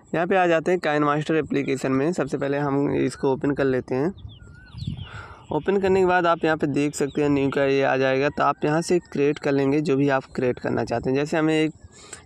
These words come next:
वीडियो यहाँ पे क्रिएट करना था YouTube के लिए, तो हमने यहाँ पे क्लिक किया और यहाँ पे क्रिएट कर देंगे।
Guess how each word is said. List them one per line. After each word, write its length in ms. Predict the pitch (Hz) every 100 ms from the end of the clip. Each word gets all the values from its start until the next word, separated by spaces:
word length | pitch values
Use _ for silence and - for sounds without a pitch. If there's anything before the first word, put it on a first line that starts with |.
| -
वीडियो 300 | 131 139 165
यहाँ 160 | 156
पे 120 | 147 151
क्रिएट 320 | - 139 139
करना 260 | 147 135
था 120 | 135 160
YouTube 360 | 147 127 135 -
के 80 |
लिए, 200 | 131 131
तो 120 | 139 151
हमने 240 | 135 139
यहाँ 160 | 131 131
पे 120 | 135
क्लिक 260 | 135 131 -
किया 200 | - 139
और 600 | 202 - - - - 160
यहाँ 80 | 165
पे 120 | 170
क्रिएट 320 | - 170 135
कर 200 | - 123
देंगे। 400 | 120 123 123 123